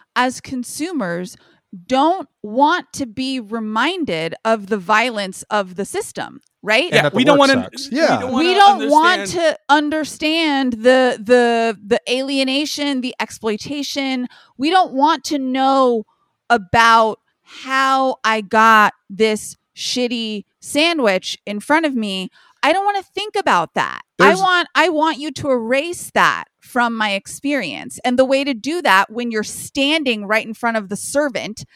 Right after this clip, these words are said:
Speaker 1: that is giving you your shit is to make them pretend to like it.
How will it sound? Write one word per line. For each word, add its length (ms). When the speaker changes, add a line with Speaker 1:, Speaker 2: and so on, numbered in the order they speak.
Speaker 1:
that 100
is 160
giving 400
you 80
your 200
shit 460
is 240
to 180
make 380
them 200
pretend 560
to 140
like 380
it. 180